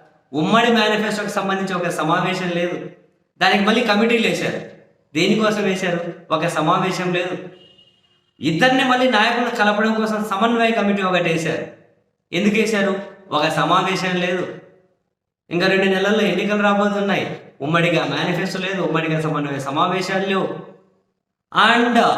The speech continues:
ఆశ్చర్యం ఏంటంటే, దాదాపు వారం రోజుల నుంచి పవన్ కళ్యాణ్ మంగళగిరి పార్టీ ఆఫీసులోనే ఉన్నారట.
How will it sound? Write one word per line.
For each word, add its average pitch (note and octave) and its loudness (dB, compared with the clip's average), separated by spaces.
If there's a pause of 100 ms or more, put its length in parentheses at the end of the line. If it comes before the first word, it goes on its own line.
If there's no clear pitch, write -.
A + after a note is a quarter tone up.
(400)
ఆశ్చర్యం A#3+ 2
ఏంటంటే, A3+ 2
దాదాపు G#3 2
వారం G3+ 2
రోజుల A3+ 2
నుంచి A3 0
పవన్ G3 2
కళ్యాణ్ F#3+ 0 (320)
మంగళగిరి A#3 2
పార్టీ A3 2
ఆఫీసులోనే A3 0
ఉన్నారట. F3+ -2